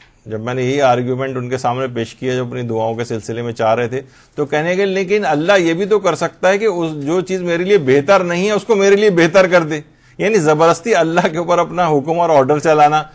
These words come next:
वो नहीं समझ रहा है, वो नहीं, ज़बरदस्ती अल्लाह अपनी मर्ज़ी को तब्दील कर लेंगे, आप अपनी मर्ज़ी तब्दील नहीं कर रहे। जैसे औलाद के सिलसिले में कहा जाता है ना, इमाम के पास एक शख्स आया था कि यानी बेटा हो या बेटी हो, तो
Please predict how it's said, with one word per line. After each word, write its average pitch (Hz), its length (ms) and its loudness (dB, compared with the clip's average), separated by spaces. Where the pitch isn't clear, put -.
वो 147 120 2
नहीं 160 300 2
समझ 190 280 4
रहा 202 140 6
है, 214 80 6
वो 208 160 6
नहीं, 196 140 2
ज़बरदस्ती 170 420 2
अल्लाह 208 460 4
अपनी 240 360 0
मर्ज़ी 170 340 0
को 208 140 4
तब्दील 170 380 2
कर 190 160 4
लेंगे, 208 200 -2
आप 180 240 4
अपनी 185 220 0
मर्ज़ी 156 280 0
तब्दील 135 380 -2
नहीं 113 120 -4
कर 101 140 -4
रहे। 95 160 -10
जैसे 110 160 -4
औलाद 127 420 2
के 156 80 -4
सिलसिले 143 400 -4
में 151 100 -6
कहा 127 200 4
जाता 123 260 0
है 165 40 -4
ना, 175 60 -8
इमाम 135 300 -6
के 135 60 -8
पास 127 380 -2
एक 120 100 -14
शख्स 127 220 -8
आया 117 240 2
था - 240 -10
कि 123 60 -6
यानी 123 140 -6
बेटा 117 360 0
हो 123 200 4
या 123 100 0
बेटी 110 320 -4
हो, 120 120 -6
तो 123 360 -8